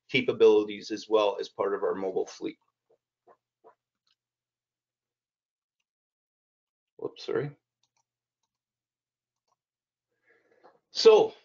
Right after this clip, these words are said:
just to wrap up, when is it to, uh, a good advantage to rent versus buy?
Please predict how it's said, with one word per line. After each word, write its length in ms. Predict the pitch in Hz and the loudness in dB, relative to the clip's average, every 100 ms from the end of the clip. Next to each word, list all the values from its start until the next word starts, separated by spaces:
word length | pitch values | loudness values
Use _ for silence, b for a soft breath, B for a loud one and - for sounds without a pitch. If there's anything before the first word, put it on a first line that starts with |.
| _ _ _ | _ _ _
just 220 | - 196 | -4 -2
to 80 | 226 | 2
wrap 280 | 208 185 175 | 4 4 4
up, 200 | 190 147 | 4 4
when 160 | 160 208 | 2 2
is 160 | 190 | 0
it 140 | 190 - | -4 -4
to, 300 | 190 180 175 | 0 0 4
uh, 240 | 151 143 139 | 4 4 2
a 60 | |
good 220 | 127 156 | -2 0
advantage 500 | 165 131 143 156 147 | -2 0 0 0 -4
to 140 | - 143 | -2 -2
rent 280 | 127 143 156 | 0 -2 -2
versus 380 | - 135 131 113 | -8 -8 -10 -12
buy? 500 | 104 117 123 135 139 | 0 4 4 2 -2